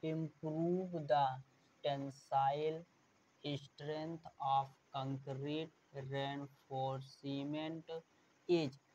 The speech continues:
reinforcement, reinforcement is needed, is,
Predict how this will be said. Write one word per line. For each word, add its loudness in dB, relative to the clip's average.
reinforcement, 0
reinforcement 0
is 2
needed, 4
is, 4